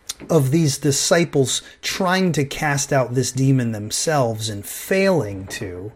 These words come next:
they're almost immediately thereafter talking about which of them is the greatest on the way to Capernaum in verse thirty-four. It's so deeply ingrained in them to,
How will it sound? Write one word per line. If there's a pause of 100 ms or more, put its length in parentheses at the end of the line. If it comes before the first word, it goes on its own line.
(400)
they're
almost
immediately
thereafter
talking
about
which
of
them
is
the
greatest
on
the
way
to
Capernaum
in
verse
thirty-four. (1800)
It's
so
deeply
ingrained
in
them (480)
to,